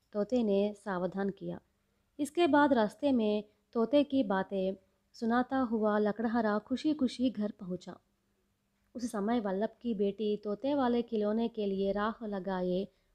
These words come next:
माँ के पास जिद कर रही थी। "अच्छे बच्चे शोर नहीं करते, मैं आ गया हूँ ना, अब हम दोनों मिलकर खेलेंगे, ठीक है ना?"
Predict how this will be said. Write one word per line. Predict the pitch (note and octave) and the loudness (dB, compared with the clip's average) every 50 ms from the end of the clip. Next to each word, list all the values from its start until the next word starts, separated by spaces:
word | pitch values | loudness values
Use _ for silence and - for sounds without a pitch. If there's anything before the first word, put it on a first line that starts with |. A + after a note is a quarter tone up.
| _ - | _ -6
माँ | G#3 G3+ G#3 | -4 -4 -2
के | - C#4 C#4 | 2 0 0
पास | C#4 C#4 A3 G#3 G#3 G#3 - - | 0 0 -2 -2 -2 -4 -6 -4
जिद | - D4 G#3+ - | -4 -4 -4 -4
कर | - - F3+ | -8 -10 -10
रही | - - E3 - - F3+ E3+ | -8 -10 -16 -12 -10 -10 -10
थी। | _ - - - _ _ _ _ _ _ _ _ _ _ _ _ _ _ _ - | _ -12 -14 -14 _ _ _ _ _ _ _ _ _ _ _ _ _ _ _ -12
"अच्छे | A3+ G#3+ - - - D#4 D4+ | -12 -12 -10 -2 2 2 4
बच्चे | A#3+ A#3+ A3+ B3 - A#3+ A#3+ A#3 | 4 2 0 0 -2 -2 -2 -2
शोर | - - A3 A3 A3+ B3+ A3+ | -2 -4 -2 0 0 2 2
नहीं | A#3+ G#3+ F#3+ G3 G#3 G3 | 2 2 2 0 -2 -2
करते, | - F#3 F3 - - F3+ E3 - - _ _ _ - G#3+ | -4 -6 -10 -8 -8 -10 -10 -10 -10 _ _ _ -10 -6
मैं | A3+ A3 | -4 -2
आ | G3+ F#3 G#3 | -2 -2 -2
गया | G#3+ B3+ A#3+ A#3 A3 | 0 2 2 2 2
हूँ | G#3 F#3+ G3 G3+ G3+ | 2 0 0 0 0
ना, | G3+ G3+ G#3 | 0 -2 -2
अब | - - C4 - _ _ _ _ _ _ _ _ _ - | -2 -4 -6 -6 _ _ _ _ _ _ _ _ _ -4
हम | C#4+ C#4+ C#4 | 2 4 6
दोनों | B3 B3 A#3 A#3+ C#4 D4+ | 8 8 6 6 6 6
मिलकर | C#4+ B3+ A#3 A3 - A#3+ B3 B3 | 6 6 4 2 0 -2 -6 -6
खेलेंगे, | - - G#3 G3 F#3+ F#3 F3+ F3 F3 E3+ - _ _ _ _ - | -4 -4 -4 -2 -2 -2 -2 -2 -4 -6 -10 _ _ _ _ -10
ठीक | G3 G3 - - | -10 -10 -10 -10
है | G3+ F#3+ G3+ | -8 -4 -2
ना?" | B3+ D#4+ E4 A#3+ | -2 -2 -2 -2